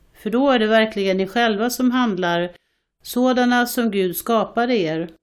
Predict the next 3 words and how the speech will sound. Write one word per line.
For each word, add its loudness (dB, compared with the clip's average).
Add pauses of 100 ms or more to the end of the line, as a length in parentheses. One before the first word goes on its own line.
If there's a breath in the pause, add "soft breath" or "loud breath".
(1500)
Gud 2
gör 2
likadant. 0